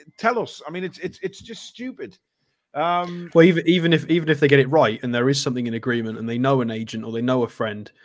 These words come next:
Speaker 2: and they kn-, maybe, you know, people maybe know the family of players, it still doesn't mean it's a hundred percent 'cause there might be medical complications,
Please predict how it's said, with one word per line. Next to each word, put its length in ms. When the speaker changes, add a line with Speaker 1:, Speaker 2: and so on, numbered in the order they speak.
Speaker 2:
and 120
they 80
kn-, 220
maybe, 460
you 80
know, 140
people 260
maybe 340
know 140
the 80
family 440
of 200
players, 380
it 160
still 240
doesn't 220
mean 100
it's 140
a 20
hundred 260
percent 400
'cause 120
there 100
might 240
be 140
medical 400
complications, 920